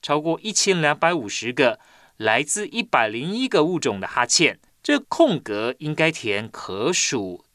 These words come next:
单数名词，只有bee collection和assemble搭配以后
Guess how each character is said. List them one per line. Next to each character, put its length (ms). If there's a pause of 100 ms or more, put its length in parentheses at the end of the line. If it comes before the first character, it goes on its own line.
单 300
数 240
名 240
词， 360 (220)
只 200
有 280 (180)
bee 640
collection 720 (220)
和 220 (100)
assemble 560
搭 180
配 200
以 140
后 340